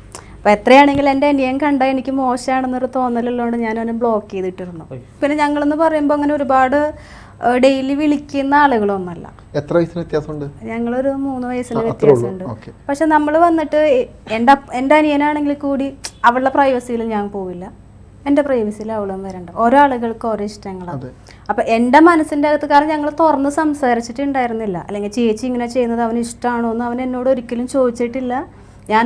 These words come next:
Speaker 1: അവനോട് അതിനെക്കുറിച്ച്
Speaker 3: ആ വിഷയത്തെ
Speaker 1: സംസാരിച്ചിട്ടില്ല.
Speaker 3: പറ്റിയേ സംസാരിച്ചില്ല.
Speaker 1: ഇല്ല, കാരണം ഞാൻ എൻ്റെ ഇഷ്ടമാണ് ചെയ്യുന്നത്. അതിനെ ഞാൻ വന്നിപ്പം ഒരേ ഒരു കാര്യം തന്നെ നമ്മൾ രണ്ടുപേരോട്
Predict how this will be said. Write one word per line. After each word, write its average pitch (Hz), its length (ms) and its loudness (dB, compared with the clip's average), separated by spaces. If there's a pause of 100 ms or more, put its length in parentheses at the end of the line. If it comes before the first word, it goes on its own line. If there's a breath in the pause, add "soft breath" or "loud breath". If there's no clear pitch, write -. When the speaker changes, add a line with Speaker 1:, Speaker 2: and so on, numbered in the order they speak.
(100)
Speaker 1:
അവനോട് 233 340 0
അതിനെക്കുറിച്ച് 233 440 -4
Speaker 3:
ആ - 20 -12
വിഷയത്തെ 226 180 -4
Speaker 1:
സംസാരിച്ചിട്ടില്ല. 147 500 0
Speaker 3:
പറ്റിയേ 165 240 -6
സംസാരിച്ചില്ല. 196 400 -4
Speaker 1:
ഇല്ല, - 240 -16 (160)
കാരണം 330 260 4 (120)
ഞാൻ 330 180 4
എൻ്റെ 330 280 2
ഇഷ്ടമാണ് 285 320 2
ചെയ്യുന്നത്. 220 360 0 (160)
അതിനെ 214 180 -4 (100)
ഞാൻ 262 120 0 (140)
വന്നിപ്പം 269 400 0 (500 loud breath)
ഒരേ 254 160 10 (140)
ഒരു 302 180 4
കാര്യം 311 300 8
തന്നെ 302 220 0
നമ്മൾ 285 160 2 (100)
രണ്ടുപേരോട് 262 520 0